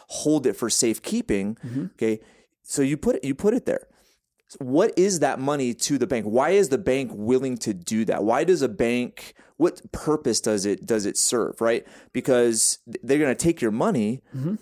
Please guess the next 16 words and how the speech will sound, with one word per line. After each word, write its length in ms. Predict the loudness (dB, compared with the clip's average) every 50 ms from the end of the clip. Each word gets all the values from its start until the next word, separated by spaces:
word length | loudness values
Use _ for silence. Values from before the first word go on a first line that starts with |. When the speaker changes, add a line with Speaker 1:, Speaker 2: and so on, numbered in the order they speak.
| _ -2
Speaker 1:
but 140 | -2 -2 0
how 280 | 0 0 2 4 4
are 60 | 4 4
they 120 | 4 2
so 240 | 2 2 2 2 2
big? 380 | 2 2 2 4 4 4 0 -2
How 180 | -2 0 2
are 60 | 2 2
they 100 | 2 2
so 180 | 2 2 0
profitable? 600 | 0 -2 -4 -2 -2 -2 -2 -2 -4 -6 -4 -4 -6
How 260 | -4 -2 0 2 2
are 60 | 4 4
they 120 | 2 2
so 240 | 2 2 0 2 2
influential? 960 | 0 -2 -2 -4 -6 -2 0 2 2 2 0 0 -2 -2 -2 -2 -2 -4 -8